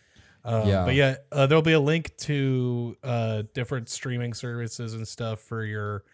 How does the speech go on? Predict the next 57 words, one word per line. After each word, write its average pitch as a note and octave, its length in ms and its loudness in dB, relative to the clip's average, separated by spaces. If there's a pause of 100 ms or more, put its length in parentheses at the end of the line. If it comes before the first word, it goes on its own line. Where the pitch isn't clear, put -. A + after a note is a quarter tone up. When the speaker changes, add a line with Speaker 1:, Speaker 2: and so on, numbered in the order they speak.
(420)
Speaker 1:
album. A#2+ 440 -2
Are B2+ 140 -2
you C#3+ 140 4
on, D#3 160 4
it's B2+ 240 -6
on, D3+ 120 2
is C#3+ 120 -2
it D#3 60 0
on D3 140 2
Bandcamp B2 440 -2
at C#3 80 0
all? C#3+ 240 -4 (1000)
Speaker 2:
It B2 100 0
is C3 80 6
on C3 160 6
Bandcamp. C3 540 2 (320)
Um, G#2 80 2 (260)
Speaker 1:
Okay. G#2 60 0
Speaker 2:
just G#2 280 -6
go G#2 220 0
to, G2+ 800 0 (640)
um, E2+ 800 -4 (320)
oh, F2+ 40 -12 (500)
Speaker 1:
I'll D3+ 160 6
just C#3 220 -2
Speaker 2:
God. A#2+ 60 -6
Speaker 1:
link A2+ 180 -6
it A2 200 -8 (160)
in A#2+ 140 -4
the A2 80 -4
Speaker 2:
Yeah. G#2+ 60 -2
Speaker 1:
description. G2+ 520 0 (220)
I'm B2+ 100 -2
gonna B2+ 140 0
link, B2+ 160 -2
Speaker 2:
Yeah. - 80 -10
Speaker 1:
I'm G#3 160 2
gonna G#3 120 8
link E3 160 4
everything. B2 600 2 (280)
I'm D#3+ 120 2
gonna F3 80 6
hit D#3+ 160 6
Speaker 2:
Yeah. E3 100 -2
Speaker 1:
all D#3+ 200 8
the D3 100 6
links C3 320 2
in B2 80 -2
this A2 140 -2
description. A2 520 -6
If G#2 100 -6
you're D#3 140 0
interested D3+ 440 -2
in A#2+ 120 -4
anything B2+ 440 -6
Kevin's A#2+ 400 -8
doing, B2+ 360 -6